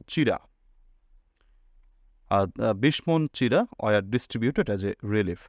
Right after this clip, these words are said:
ত্রাণ হিসেবে বিতরণ করা হয়েছে। Government, আহ, assessment counted about, আহ, fifty-four,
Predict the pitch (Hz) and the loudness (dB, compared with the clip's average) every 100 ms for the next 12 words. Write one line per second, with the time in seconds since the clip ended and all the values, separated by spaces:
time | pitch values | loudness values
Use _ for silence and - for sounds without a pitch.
0 | _ _ 117 120 120 120 107 202 170 107 | _ _ 2 2 2 -4 -2 -2 -4 -2
1 | 101 95 98 95 135 101 - - _ _ | -2 -2 -4 -2 -2 -2 -6 -20 _ _
2 | _ _ _ _ _ _ _ _ _ - | _ _ _ _ _ _ _ _ _ 2
3 | 127 143 170 185 170 - _ _ _ _ | 2 2 0 -2 -2 -8 _ _ _ _
4 | 110 101 - 117 - - - 110 139 - | -2 -2 0 -2 -2 -6 -2 -2 -4 -16
5 | _ _ _ - 127 156 180 139 110 110 | _ _ _ 0 2 2 0 0 2 2
6 | - - _ _ _ _ _ _ - 160 | 0 -12 _ _ _ _ _ _ -4 -2
7 | - 156 - 160 170 | -2 -4 2 2 2